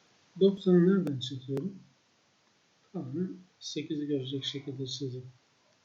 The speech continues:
Yani kesirle uğraşmayın diye. Geldim buraya dik dedim. Burası otuz olacak.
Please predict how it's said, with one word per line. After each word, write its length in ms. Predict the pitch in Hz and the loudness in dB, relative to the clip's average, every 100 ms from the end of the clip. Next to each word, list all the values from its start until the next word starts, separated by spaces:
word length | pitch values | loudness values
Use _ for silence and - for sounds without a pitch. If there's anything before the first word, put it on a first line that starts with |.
| _ _ _ - | _ _ _ -6
Yani 280 | 143 143 139 - | -4 -4 -6 -8
kesirle 500 | - 165 - 147 143 | 0 0 2 0 2
uğraşmayın 680 | 143 143 - - 123 117 117 | 2 0 -2 -4 -6 -4 -4
diye. 120 | 170 180 - _ _ _ _ _ _ _ _ - - _ _ _ _ 233 | -4 -4 -10 _ _ _ _ _ _ _ _ -20 -20 _ _ _ _ 2
Geldim 320 | 185 156 170 | 4 4 4
buraya 280 | 175 175 175 | 6 6 4
dik 200 | 175 - | -2 -2
dedim. 360 | 135 165 170 - _ _ _ 170 | -2 -2 -6 -10 _ _ _ -4
Burası 380 | 156 160 - 156 | 2 2 2 -2
otuz 260 | - 139 | -2 0
olacak. 360 | 131 113 - | 0 0 -2